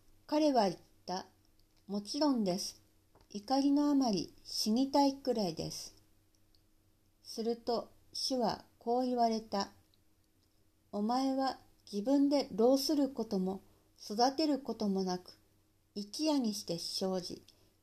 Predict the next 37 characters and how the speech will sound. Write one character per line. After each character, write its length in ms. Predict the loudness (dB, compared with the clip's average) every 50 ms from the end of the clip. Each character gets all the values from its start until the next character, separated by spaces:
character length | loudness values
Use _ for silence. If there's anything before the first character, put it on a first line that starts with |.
| _
一 340 | -12 -10 -8 -6 -2 0 2
夜 120 | 2 2
に 160 | 2 2 0 -2
し 80 | -4
て 140 | -4 -6 -6
滅 480 | -6 -6 -6 -2 0 0 0 0 -2 -4
び 40 |
た 200 | -4 -6 -6 -6 -10 _ _ -10
こ 80 | -6 -4
の 140 | -4 -4 -6
ト 300 | -4 0 2 4 4 4
ウ 20 |
ゴ 100 | 4 4
マ 160 | 4 4 4
の 140 | 4 2 0
木 120 | 0 -4 -4
さ 200 | -2 0 0 0
え 180 | 0 -2 -4 -8
惜 100 | -6 -4
し 180 | -4 -2 0
ん 120 | 0 0 0
で 100 | -2 -4
い 200 | -6 -8 -8 -8
る。 160 | -10 -10 -12 -14 _ _ _ _ _ _ _ _ _ _ _ _ _ _ _ _ _ _ _ _
そ 180 | -12 -8 -4
れ 140 | 0 2 4
な 140 | 4 4 4
ら 140 | 4 2 2
ば、 220 | 2 0 0 -2 -4 -14 _ _ _ _ _ _ -12
ど 240 | -4 -2 0 0 0
う 40 | 0
し 100 | -2 -4
て 100 | -4 -2
私 520 | 0 0 -2 -2 -2 -2 -2 -2 -2 -2 0
が 240 | 0 0 0 -2 -6 -14 _ _ _ _ _ _
こ 120 | -10 -8 -6
の 280 | -4 -4 -4 -6 -8